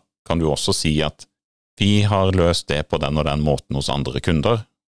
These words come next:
som betyr at vi har kompetansen til å, eh, lære dere dette,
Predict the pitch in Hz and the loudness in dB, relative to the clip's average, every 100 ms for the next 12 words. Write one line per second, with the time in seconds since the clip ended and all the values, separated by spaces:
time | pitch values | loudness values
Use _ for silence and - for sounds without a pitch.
0 | - 87 78 - 76 80 - 80 80 71 | -6 -2 -2 -2 -2 -2 -2 -2 0 -2
1 | - 76 - 78 69 - 80 - 76 76 | -2 -6 -4 -2 -2 -2 -2 -2 -2 -4
2 | - 76 80 - _ _ _ _ 78 73 | -2 -2 -2 -4 _ _ _ _ -8 -6
3 | 76 90 90 69 67 71 85 98 - 147 | -4 -2 -2 -4 -4 -2 -2 -4 -2 -2